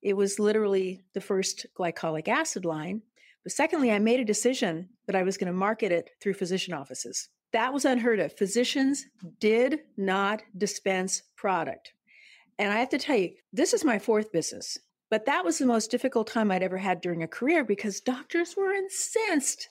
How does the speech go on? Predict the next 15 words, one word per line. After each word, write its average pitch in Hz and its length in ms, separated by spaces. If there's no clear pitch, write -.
that 262 120
somebody 277 480
would 226 200
suggest 185 420
that 196 140
they 202 100
sell, 190 260
as 185 140
they 202 100
said, 180 280
cosmetics 190 1080
out 175 140
of 170 100
their 185 160
office. 214 520